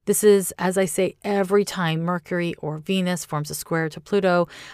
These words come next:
uh, it's a bad time for cyberstalking. It's a bad time 'cause you're gonna wanna.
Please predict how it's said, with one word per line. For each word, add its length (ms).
uh, 180
it's 140
a 80
bad 180
time 160
for 100
cyberstalking. 880
It's 140
a 60
bad 180
time 220
'cause 140
you're 60
gonna 200
wanna. 480